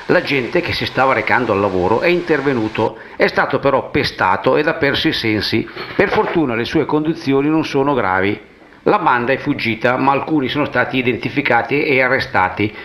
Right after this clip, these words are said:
Risiedono a Monza e Lodi. Una brutta avventura che ha scatenato proteste. Il sindacato di polizia, il siulp di Lecco, denuncia:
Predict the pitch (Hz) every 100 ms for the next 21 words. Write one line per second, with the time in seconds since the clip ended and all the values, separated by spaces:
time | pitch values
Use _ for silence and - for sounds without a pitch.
0 | - 147 175 - 127 110 110 120 160 156
1 | 139 135 123 147 113 98 95 104 - -
2 | - - - - 220 175 160 - 120 127
3 | - 123 110 - 117 113 147 147 143 165
4 | - 156 151 98 90 - 98 - - -
5 | - 143 - 147 143 160 185 185 151 135
6 | 120 117 120 107 120 143 120 95 - -
7 | 123 110 107 104 98 92 - 120 165 135
8 | 110 104 110